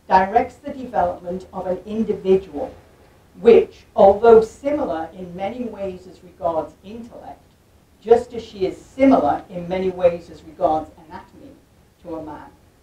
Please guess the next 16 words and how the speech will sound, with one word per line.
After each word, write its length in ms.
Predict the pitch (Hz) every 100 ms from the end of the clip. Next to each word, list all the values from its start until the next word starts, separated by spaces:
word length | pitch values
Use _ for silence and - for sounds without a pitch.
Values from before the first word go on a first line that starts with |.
| _ _ _ _ -
is 220 | 254 285
in 160 | 277 -
principle 680 | 165 165 180 185 185 180 -
the 140 | 208
opposite 520 | 254 269 220 - - - _
of 100 | 180 165
the 60 |
man, 240 | 156 151 - _ _ _ _ _ _ _ _ 226
just 240 | 233 233
as 100 | 262
she 200 | 254 214
is 160 | 190 190
his 180 | 180 -
opposite 480 | 214 220 180 139 - _
in 180 | 190 170
reproduction. 720 | 165 151 - 240 254 - 269